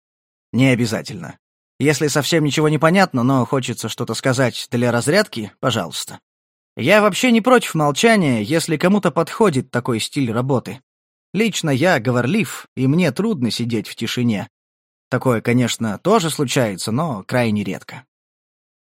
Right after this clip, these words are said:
Давайте перейдем от преимуществ концепции негативных способностей к недостаткам.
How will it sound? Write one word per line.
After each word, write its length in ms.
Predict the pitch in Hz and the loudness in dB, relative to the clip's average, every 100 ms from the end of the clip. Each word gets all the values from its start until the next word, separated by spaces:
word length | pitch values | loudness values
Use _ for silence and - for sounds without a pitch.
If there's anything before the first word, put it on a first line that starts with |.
| _ _ | _ _
Давайте 440 | 165 233 285 233 226 | 2 4 4 4 0
перейдем 420 | 214 220 175 226 | 2 2 4 4
от 140 | 202 | 2
преимуществ 680 | 185 196 202 220 - 147 - | 2 4 4 2 0 -2 -4
концепции 600 | - 156 180 151 - 147 | -4 0 0 -2 -2 0
негативных 580 | 139 135 143 165 131 127 | 0 0 0 0 0 -2
способностей 760 | - 123 220 202 208 - 196 185 | -2 -2 0 2 2 0 -4 -4
к 100 | 160 | -2
недостаткам. 800 | 143 135 - 82 - - - | 0 -2 -4 -8 -10 -14 -16